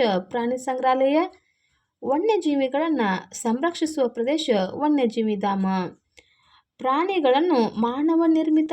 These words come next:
ಆವಾಸಗಳಲ್ಲಿ ಸಂರಕ್ಷಿಸಲಾಗುತ್ತದೆ. ಇನ್ನು ವನ್ಯಜೀವಿ ಧಾಮದಲ್ಲಿ ಪ್ರಾಣಿಗಳನ್ನು ನೈಸರ್ಗಿಕ ಆವಾಸದಲ್ಲಿ ಸಂರಕ್ಷಿಸಲಾಗುತ್ತದೆ. ಸಿ, ಅಪಾಯಕ್ಕೊಳಗಾದ ಪ್ರಭೇದಗಳು ಮತ್ತು ಅಳಿದು ಹೋದ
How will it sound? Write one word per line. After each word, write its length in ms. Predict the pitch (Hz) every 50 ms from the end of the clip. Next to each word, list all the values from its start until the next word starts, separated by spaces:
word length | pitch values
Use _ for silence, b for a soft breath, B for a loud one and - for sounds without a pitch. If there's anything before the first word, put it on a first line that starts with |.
| 302
ಆವಾಸಗಳಲ್ಲಿ 840 | 285 254 240 247 277 285 302 302 - 320 302 302 294 294 294 294 285
ಸಂರಕ್ಷಿಸಲಾಗುತ್ತದೆ. 1400 | 285 - 262 247 254 269 - - 277 - - 285 285 277 269 269 269 277 - 285 285 320 349 381 - b b b b b b b b -
ಇನ್ನು 300 | 240 233 226 214 214 214
ವನ್ಯಜೀವಿ 480 | 214 226 247 285 285 294 311 302 302
ಧಾಮದಲ್ಲಿ 680 | 294 302 302 302 311 330 330 370 349 302 254 226 214 202 - - _ _ -
ಪ್ರಾಣಿಗಳನ್ನು 1000 | 240 233 233 247 285 294 285 254 233 220 240 285 339 330 254 208 196 202 - 226
ನೈಸರ್ಗಿಕ 640 | 262 302 320 320 320 - 349 339 - 330 311 320 330 311 294 277
ಆವಾಸದಲ್ಲಿ 880 | 254 247 240 233 226 233 233 - 247 233 302 311 294 240 208 196 196
ಸಂರಕ್ಷಿಸಲಾಗುತ್ತದೆ. 1600 | - - 311 302 294 277 277 277 - 254 233 - 240 220 214 208 202 208 202 202 - 208 190 202 202 196 190 190 185 - _ _ _ _ _ _ _ _ _ _ _ _ _ _ _ _ _ _ _ _ _ _ _ _ _ _ _ _ _ _ _ _ _ _ _ _ -
ಸಿ, 540 | - - - 381 359 285 247 277 269 - _ _ _ - _ _ _ _ _ _ - -
ಅಪಾಯಕ್ಕೊಳಗಾದ 1000 | 214 - - 285 311 349 392 392 381 392 - 330 330 320 311 320 311 311 302 320
ಪ್ರಭೇದಗಳು 680 | 311 320 302 285 277 302 311 294 302 294 285 311 349 415
ಮತ್ತು 440 | 403 285 233 226 220 - - 240 240
ಅಳಿದು 460 | - - - 254 294 339 359 392 381
ಹೋದ 300 | 320 - 294 269 262 269